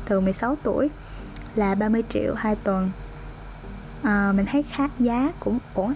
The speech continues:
áp nên mình, mình, mình chỉ mới giữ cái suy nghĩ trong đầu thôi, bởi vì mình chắc là, vì hồi đó mình chắc là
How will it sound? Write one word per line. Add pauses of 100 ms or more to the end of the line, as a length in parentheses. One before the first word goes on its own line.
áp (200)
nên (760)
mình, (100)
mình, (220)
mình
chỉ
mới (760)
giữ
cái
suy
nghĩ
trong
đầu
thôi,
bởi
vì
mình (140)
chắc
là, (460)
vì
hồi
đó
mình
chắc
là